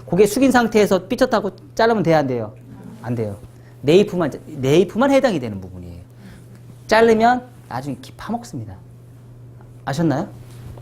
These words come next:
네이프만 해당이 되는 부분이에요. 참,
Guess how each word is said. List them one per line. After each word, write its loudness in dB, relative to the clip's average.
네이프만 4
해당이 0
되는 -2
부분이에요. -10
참, -2